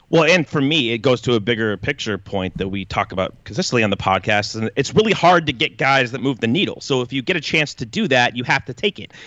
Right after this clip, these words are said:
'cause those guys are the ones that vault you from being, you know, in this abyss of being non-competitive to actually having a legitimate, you know, future competitively and having someone to build around. And those guys are hard to find. And that's why it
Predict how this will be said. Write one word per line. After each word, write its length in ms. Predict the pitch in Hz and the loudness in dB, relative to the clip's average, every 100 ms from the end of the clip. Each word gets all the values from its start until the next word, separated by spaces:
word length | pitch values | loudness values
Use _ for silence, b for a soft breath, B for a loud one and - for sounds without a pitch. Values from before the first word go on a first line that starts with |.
| B | B
'cause 140 | 147 | -2
those 180 | 127 180 | 2 2
guys 300 | 170 160 143 | 4 2 2
are 20 | |
the 80 | 147 | -2
ones 300 | 135 147 147 | 0 0 0
that 120 | 127 | -2
vault 320 | 113 107 151 - | -2 4 4 4
you 140 | 135 | 0
from 220 | 120 131 | 0 -2
being, 540 | 110 147 143 135 123 110 b | 2 4 4 2 0 -4 b
you 100 | - | 0
know, 200 | 139 131 | 4 4
in 180 | 135 135 | 4 4
this 200 | 135 123 139 | 2 0 -4
abyss 500 | 113 139 147 143 135 | 0 2 2 2 0
of 300 | 123 107 - | 0 0 0
being 180 | 139 | 2
non-competitive 680 | 131 131 113 147 165 131 127 | 4 2 0 0 0 0 -4
to 400 | - 143 139 135 - | -6 -2 -2 -4 -2
actually 360 | 143 - 156 | -2 0 -2
having 560 | - 147 143 139 135 131 | 0 2 2 2 0 0
a 80 | 127 | 0
legitimate, 640 | 123 117 135 135 123 120 - _ | 0 0 0 0 -2 -4 -8 _
you 100 | 131 | 0
know, 120 | 117 110 | 0 0
future 500 | 156 143 - 120 107 _ - | -4 -2 0 -2 -4 _ -6
competitively 600 | 139 233 120 92 95 98 | 0 2 0 -6 -8 -4
and 220 | 120 123 | -4 0
having 220 | 143 151 | 2 2
someone 320 | 147 147 147 | 0 2 2
to 60 | 131 | 2
build 240 | 139 156 | 2 2
around. 280 | 104 98 98 | 0 -4 -4
And 120 | 104 | 0
those 140 | 131 143 | 0 2
guys 220 | 165 156 | 0 0
are 40 | 139 | 2
hard 200 | 151 131 | 0 0
to 40 | |
find. 300 | - 151 101 | 0 0 0
And 100 | 104 | 0
that's 200 | 110 - | -2 -2
why 220 | 131 127 | 0 2
it 100 | 123 | 2